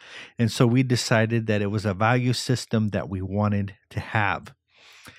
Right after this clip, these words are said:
So there's a lot of tactics in marketing that kinda irk me,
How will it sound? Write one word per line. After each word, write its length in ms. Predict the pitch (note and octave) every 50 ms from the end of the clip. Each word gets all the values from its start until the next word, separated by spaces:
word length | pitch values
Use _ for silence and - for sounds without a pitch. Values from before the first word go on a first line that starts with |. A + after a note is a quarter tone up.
| - - - - - - - - _
So 480 | - - - - - D#3 B2+ G2+ F#2+ F#2
there's 260 | G#2 B2+ C3+ C#3 C3+
a 60 | D3
lot 220 | C#3+ D3+ E3+ F3 D#3+
of 100 | C#3 -
tactics 500 | - C3+ C3 C3+ - C#3+ C3 - - B2+
in 80 | A#2 A2
marketing 840 | G#2 G#2 A#2 C3 - - - A2 G2 G#2+ G#2 G#2+ A2 A2 G#2 G2
that 640 | G2 G#2 G#2 G2+ G2 G2 F#2 - - - - - - - _ _ _ _ _ _ _ _
kinda 280 | - C3+ C#3+ C3+ A#2+ - -
irk 280 | C#3 F3 E3+ - -
me, 280 | A2+ G#2+ G2 F#2 F2+